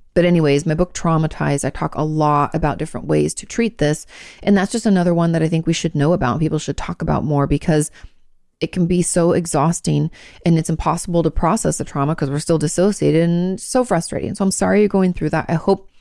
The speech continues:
some of this is helpful. Um, again, read about it, ask questions about it. I'm not a doctor, but I want you to have all the information so that you can make the best decision for you. Okay?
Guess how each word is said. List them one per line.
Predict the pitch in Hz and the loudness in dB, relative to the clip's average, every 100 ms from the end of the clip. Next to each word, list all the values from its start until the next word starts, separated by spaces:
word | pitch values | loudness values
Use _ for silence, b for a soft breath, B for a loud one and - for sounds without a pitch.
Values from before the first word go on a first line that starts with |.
| _ | _
some | - - 202 202 | -10 -2 4 4
of | 185 175 | 4 2
this | 180 180 - - b - | 2 2 -4 -10 b -4
is | 185 | -2
helpful. | - 160 - 196 214 - B B B - | 0 -2 0 2 2 -2 B B B 0
Um, | 170 160 156 - - - _ _ - - - - _ - | 2 2 0 -6 -18 -20 _ _ -20 -20 -20 -20 _ -6
again, | 180 165 160 | 0 2 2
read | 175 170 | 2 2
about | 151 156 | 0 0
it, | 151 - _ _ - | 0 -4 _ _ -4
ask | 160 - | -4 -2
questions | 156 - 156 | -4 -2 -2
about | 147 143 | 0 0
it. | - | -2
I'm | 147 | -2
not | 143 165 | -2 0
a | |
doctor, | 160 151 - 143 151 B B B | 0 -2 -2 -4 -4 B B B
but | 170 151 | 0 2
I | 147 | 2
want | 151 | 0
you | 151 | 0
to | 143 | 0
have | 147 | 0
all | 147 | 0
the | 147 | -2
information | 151 143 147 147 | -4 -6 -6 -8
so | - | -8
that | - | -4
you | 147 | -4
can | - | -2
make | 156 - | -4 -6
the | 160 | -4
best | 147 - | -4 -4
decision | - 143 139 135 | -6 -6 -4 -6
for | 143 - | -6 -8
you. | - - - _ _ _ | -8 -12 -20 _ _ _
Okay? | 190 208 262 | -6 -2 -4